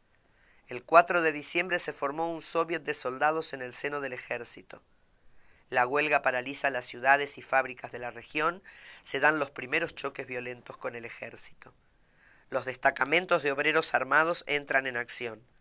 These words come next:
Atacan a las tropas gubernamentales y después se pierden entre la población.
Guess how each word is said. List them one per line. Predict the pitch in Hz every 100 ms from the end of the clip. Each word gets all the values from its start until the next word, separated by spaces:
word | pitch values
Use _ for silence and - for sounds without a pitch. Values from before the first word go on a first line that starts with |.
| _ _ _ _ -
Atacan | 127 - 156 156
a | 147
las | 135
tropas | - 151 151 135
gubernamentales | 131 127 127 127 123 - 156 185 - - - -
y | 139
después | 131 - 170
se | - 165
pierden | - 143 143 135
entre | 127 120 120
la | 120
población. | 123 117 120 - 110 110